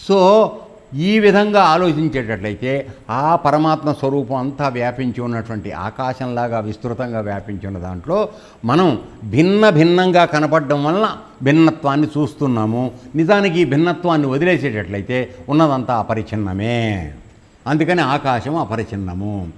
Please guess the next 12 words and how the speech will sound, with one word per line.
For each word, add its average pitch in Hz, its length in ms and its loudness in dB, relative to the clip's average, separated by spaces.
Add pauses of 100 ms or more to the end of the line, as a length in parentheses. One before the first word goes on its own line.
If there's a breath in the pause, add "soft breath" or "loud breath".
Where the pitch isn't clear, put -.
(360 soft breath)
కేవలం 175 360 2 (320)
ఈ 139 100 0 (140)
గోడ 160 200 4 (100)
అనేది 175 200 0 (100)
మన 147 80 -2 (540)
తేడాన్ని 131 440 0
తీసుకొస్తోంది 92 540 -12 (200)
కదా. 160 160 0 (420 loud breath)
అలాగే 147 240 2 (120)
మన 127 80 -2 (120)
శరీరం 202 380 4
అనేది 120 320 -2